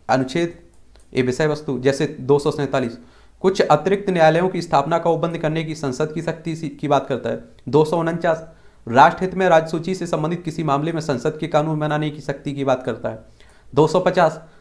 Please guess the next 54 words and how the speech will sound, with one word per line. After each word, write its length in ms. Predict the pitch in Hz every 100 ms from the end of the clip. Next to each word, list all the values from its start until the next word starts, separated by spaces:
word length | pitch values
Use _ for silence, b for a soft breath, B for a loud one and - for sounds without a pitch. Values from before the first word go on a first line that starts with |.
| b
राज्य 300 | 123 131 165
सूची 260 | 190 190 190
के 100 | 196
किसी 260 | 170 165 185
विषय 240 | 151 180
पर 160 | 175 175
आपातकाल 600 | 135 - 160 165 170 165
की 120 | 170
स्थिति 280 | 170 170 170
में 120 | 147
संसद 360 | - 143 160 165
के 100 | 160
कानून 360 | 160 156 160
बनाने 240 | 160 156 156
की 120 | 151
बात 160 | 143
करता 260 | - 131 117
है। 120 | 110 - - b b b
अनुच्छेद 360 | - 156 151 190
दो 100 | 196
सौ 140 | 196 - -
बावन, 320 | 143 156 151 135 131
दो 180 | 139
या 140 | 175 190
अधि-, 240 | 165 170 -
अधिक 240 | 143 165
राज्य, 360 | 147 143 143 - b b b
अधिक 260 | 127 147 180
राज्यों 340 | 143 139 175
के 120 | 170
उनकी 280 | 120 143 156
सहमति 400 | 160 151 147 175
के 100 | 175
पश्चात 320 | 160 156 165
संसद 380 | 165 143 127 165
द्वारा 240 | 147 156 156
कानून 320 | 151 151 151
बनाने 280 | 143 147 147
की 100 | 147
शक्ति 320 | 135 - 156
और 180 | 143 135
किसी 300 | 131 151 139
अन्य 180 | 139 135
राज्य 280 | 135 131
द्वारा 280 | 127 127 139
इस 260 | 214 143 - b b b
विधायन 340 | 123 120 139 139
को 120 | 143
अंगीकार 420 | 127 127 135 143
करने 280 | 143 143 143
की 100 | 147
बात 220 | 139 139
करता 240 | 135 -
है। 140 | 117